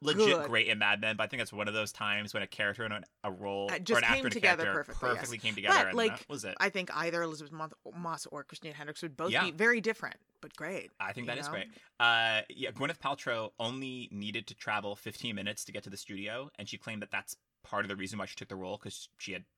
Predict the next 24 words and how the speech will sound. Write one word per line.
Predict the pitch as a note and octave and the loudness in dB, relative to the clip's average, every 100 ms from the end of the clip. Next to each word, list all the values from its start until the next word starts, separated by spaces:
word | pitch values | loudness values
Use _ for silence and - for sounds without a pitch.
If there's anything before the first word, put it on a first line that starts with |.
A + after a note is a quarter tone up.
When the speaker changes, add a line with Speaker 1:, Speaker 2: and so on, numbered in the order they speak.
| - | -10
Speaker 1:
two | - F#2+ | -6 -4
young | F#2 F#2 | -2 -2
children | F#2 F#2 F#2 | -4 -6 -4
at | G2 | -6
home. | - G#2 | -4 -6
So | A#2 | -6
she's | - G#3+ | -8 -2
like, | G#3+ | 2
"Oh, | |
I | A3 | 2
Speaker 2:
And | |
Speaker 1:
can | - | 4
Speaker 2:
L | B3+ D4 | 2 2
A | E4 | 2
Speaker 1:
be | A3 | 0
Speaker 2:
traffic | A3+ A3 - | 0 0 0
Speaker 1:
home | G3+ A#3+ | -2 0
by, | G3 G3+ | 2 2
Speaker 2:
is | - - - _ _ | 0 -6 -10 _ _
so | - - - - - D#3+ | -12 -8 -6 -6 -8 -4
Speaker 1:
home | D#3 | -2
by | |
five | |
to | A2+ | -2